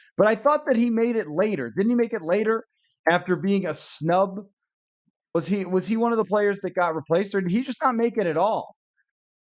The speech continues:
I thought there was, like, a Christian Darrisaw Pro Bowl picture. I guess he didn't. All right. Okay.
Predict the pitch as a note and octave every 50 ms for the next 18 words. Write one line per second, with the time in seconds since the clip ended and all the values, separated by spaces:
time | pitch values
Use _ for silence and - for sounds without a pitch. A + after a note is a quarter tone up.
0 | _ _ _ _ _ _ _ _ _ _ A3 A3+ B3 A#3+ A#3+ B3+ A3 A#3 A3+ G3
1 | G3+ F#3+ - - A3 G#3+ - - G#3+ G3 F3 F3 F#3 F#3+ F3+ F3+ - G3 F#3 F3+
2 | F3+ - - - F3+ G3 G3 F3 C#3 A#2+ - - A#2+ G2+ - - G#2 - - C#3+
3 | D#3 C#3 G#3+ B3 B3+ C4 C4+ G#3 D3 C#3+ F3 A3+ A#3+ F#3 C3 - - - _ _
4 | _ _ _ _ _ _ _ _ _ - D#3+ G#3 A3+ G#3 F#3 G3 G3 G3 - _
5 | - F#3+ A3 G3+ A3+ G3 F#3+ G3 G#3+